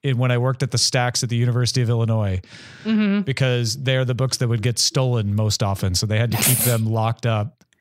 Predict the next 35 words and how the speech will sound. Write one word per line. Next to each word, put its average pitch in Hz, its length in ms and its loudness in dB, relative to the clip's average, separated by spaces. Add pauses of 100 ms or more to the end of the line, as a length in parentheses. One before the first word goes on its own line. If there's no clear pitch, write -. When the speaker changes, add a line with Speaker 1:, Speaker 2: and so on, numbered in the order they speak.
Speaker 1:
Uh, 127 40 2 (320)
Speaker 2:
It - 140 4
is 320 160 4
Speaker 1:
and - 100 2
Speaker 2:
intense. - 1000 2 (640)
It 294 180 2
is 214 220 0
intense. - 960 0
Speaker 1:
Yeah. 98 280 2 (540)
Speaker 2:
So, 262 160 0
hey 359 160 0
guys, 190 400 0
if 180 120 -2
you're 190 100 -2
not 233 220 0
reading 185 220 0
Annihilation, 185 680 0 (160)
you 180 100 2
wanna 190 180 4
read 202 180 2
something 202 300 0
else 240 180 0
kinda 202 220 0
messed 202 380 0
up, 196 200 2 (420)
join 339 440 0
me 180 360 -2 (300)
for 110 100 0
Speaker 1:
Not 147 160 4
a 208 40 2
Speaker 2:
Story - 200 4
Speaker 1:
kid's 294 120 0
Speaker 2:
of 311 100 2
O 240 220 4 (160)
Speaker 1:
book. - 120 -18